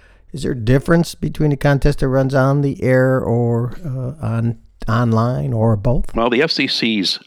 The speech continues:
Speaker 2: rules cover on-air contests. If a contest is not promoted on the air, but only run on a station's website or other, over, over other social media, then the F C C's contesting rules don't apply.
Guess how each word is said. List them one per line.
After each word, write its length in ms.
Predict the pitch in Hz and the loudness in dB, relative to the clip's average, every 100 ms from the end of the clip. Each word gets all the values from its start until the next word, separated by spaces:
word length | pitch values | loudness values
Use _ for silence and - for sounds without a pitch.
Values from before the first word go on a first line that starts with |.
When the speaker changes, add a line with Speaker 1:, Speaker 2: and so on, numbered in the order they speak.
| _ | _
Speaker 2:
rules 560 | 95 95 107 95 90 - | -12 -2 0 0 -2 -8
cover 520 | - 107 92 90 90 _ _ _ - | -6 -4 -2 -4 -6 _ _ _ -4
on-air 600 | 95 101 95 - - 82 | -2 0 -4 -8 -8 -8
contests. 760 | - 73 73 - - - - - | -8 -12 -12 -12 -12 -6 -6 -6
If 180 | 76 - | -10 -8
a 200 | 87 85 - | -6 -6 -12
contest 500 | - 110 113 117 107 | -6 -4 -4 -4 -4
is 140 | 104 95 | -6 -4
not 220 | 95 98 | -4 -4
promoted 360 | - 92 95 95 | -6 -4 -4 -4
on 120 | 101 | -2
the 100 | 101 | -2
air, 260 | 104 107 - - - - _ | -2 -4 -8 -20 -20 -20 _
but 120 | - 87 | -10 -8
only 220 | 90 87 | -6 -6
run 180 | 87 90 | -6 -6
on 140 | 85 | -6
a 40 | |
station's 460 | 85 - 92 90 82 | -6 -8 -6 -8 -10
website 720 | 85 95 110 - 117 107 104 | -4 -2 -2 -2 -2 -2 -2
or 360 | 90 82 82 - | -4 -4 -6 -6
other, 240 | 85 87 | -6 -4
over, 260 | 90 90 - _ | -6 -8 -14 _
over 280 | 90 92 92 | -8 -4 -4
other 140 | 95 | -4
social 380 | 90 104 101 - | -4 -4 -4 -6
media, 400 | 90 104 110 110 - - - - - | -4 -2 -2 -2 -6 -20 -20 -20 -12
then 120 | 95 | -8
the 140 | 90 90 | -6 -6
F 100 | 90 | -6
C 160 | 87 | -8
C's 240 | 82 90 82 | -8 -8 -10
contesting 720 | - 95 92 - 85 - 85 | -10 -8 -8 -8 -10 -10 -10
rules 300 | 80 80 78 76 | -10 -12 -14 -12
don't 200 | - 85 | -10 -8
apply. 400 | 82 - - - | -10 -12 -14 -18